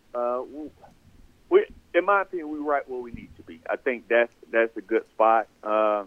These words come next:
you know, we got Clemson. A lot of it don't matter. We don't have preseason games to really see what teams are made of. I think we're going off in these polls of who's coming back, uh, how many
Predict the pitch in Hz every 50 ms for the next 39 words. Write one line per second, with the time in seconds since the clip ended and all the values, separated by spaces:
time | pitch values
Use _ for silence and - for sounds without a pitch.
0 | 95 _ - 113 113 107 101 104 104 107 110 98 - _ - 120 113 - - -
1 | 113 107 - _ _ _ _ _ _ _ - 107 117 120 117 117 117 107 - 107
2 | 90 - 113 110 101 101 110 110 110 110 107 113 117 120 - 120 120 113 107 101
3 | _ - 120 113 - - 113 107 104 104 98 107 107 107 107 107 107 _ - 95
4 | 95 107 113 117 113 110 107 107 - _ _ _ _ _ _ - - - - -
5 | - _ _ - 139 131 127 123 123 117 - - - - 135 123 120 120 113 107
6 | 110 104 107 113 110 110 110 107 110 107 110 - - - - 123 113 101 113 110
7 | 107 107 113 113 110 110 107 107 107 107 107 - - 113 104 104 107 104 - _
8 | - 113 110 110 110 110 98 95 92 92 _ _ _ - 123 120 117 113 - -
9 | 117 110 107 104 101 110 110 113 117 - - _ _ _ - - _ _ _ -
10 | 101 104 104 101 101 113 110 113 117 110